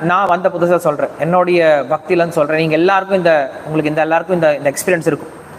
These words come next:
நம்ம வந்த புதுசுல கிருஷ்ணன் யாருன்னு தெரியாது. ஆனா நம்ம என்ன பண்றோம்? பக்தர்களை பார்த்தோம். So பக்தர்களை பார்த்த பிறகு அவங்களுடைய குணங்களை பார்க்க ஆரம்பிக்கிறோம். அவங்க குணங்களால நம்ம என்ன பண்றோம்?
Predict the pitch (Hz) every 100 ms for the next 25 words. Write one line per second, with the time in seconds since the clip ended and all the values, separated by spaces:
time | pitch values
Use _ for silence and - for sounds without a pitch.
0 | - - - 175 175 214 208 208 214 196
1 | 196 - 202 185 180 175 160 160 135 127
2 | - - - 196 202 185 240 220 175 151
3 | 143 175 - 240 214 160 151 - - -
4 | - - - - - - 185 147 - -
5 | 262 254 226 208 196 208 202 220 208 180
6 | 151 156 208 226 190 170 165 170 147 143
7 | 139 131 131 - - - 139 175 208 208
8 | 180 147 165 220 247 240 220 240 220 190
9 | 220 208 165 139